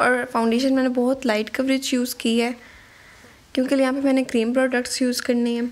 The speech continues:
इसलिए मैंने foundation को भी light रखा है। तो अपनी foundation से मैंने अपनी eyebrows की एक shape बना ली है कि यहाँ पे मैंने अपनी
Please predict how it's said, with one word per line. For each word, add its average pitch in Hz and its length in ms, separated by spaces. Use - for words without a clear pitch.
इसलिए 262 280
मैंने 269 180
foundation 240 480
को 247 120
भी 262 100
light 220 340
रखा 285 280
है। 254 100
तो 269 60
अपनी 277 140
foundation 262 520
से 277 120
मैंने 247 180
अपनी 247 200
eyebrows 240 440
की 262 120
एक 254 140
shape 214 300
बना 269 240
ली 240 180
है 247 80
कि 254 140
यहाँ 247 300
पे 254 100
मैंने 240 180
अपनी 254 300